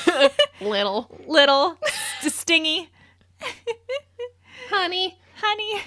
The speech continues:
Speaker 1: Yeah. I feel like a queen bee is, like,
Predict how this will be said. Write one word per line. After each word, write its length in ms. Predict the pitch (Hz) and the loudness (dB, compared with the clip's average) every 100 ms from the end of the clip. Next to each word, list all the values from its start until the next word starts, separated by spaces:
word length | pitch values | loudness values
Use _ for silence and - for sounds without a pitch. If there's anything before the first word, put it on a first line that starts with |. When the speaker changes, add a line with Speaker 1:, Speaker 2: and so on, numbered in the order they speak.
| 339 | -8
Speaker 1:
Yeah. 260 | 262 - - _ _ _ _ - | -8 -8 -12 _ _ _ _ -8
I 100 | 233 | -6
feel 180 | 226 285 | 0 2
like 180 | 269 226 | 4 0
a 60 | |
queen 400 | - 240 240 220 | -6 -4 0 0
bee 360 | 208 220 233 196 | -2 -6 -6 -6
is, 220 | 180 185 | -8 -8
like, 300 | 185 175 - | -8 -8 -12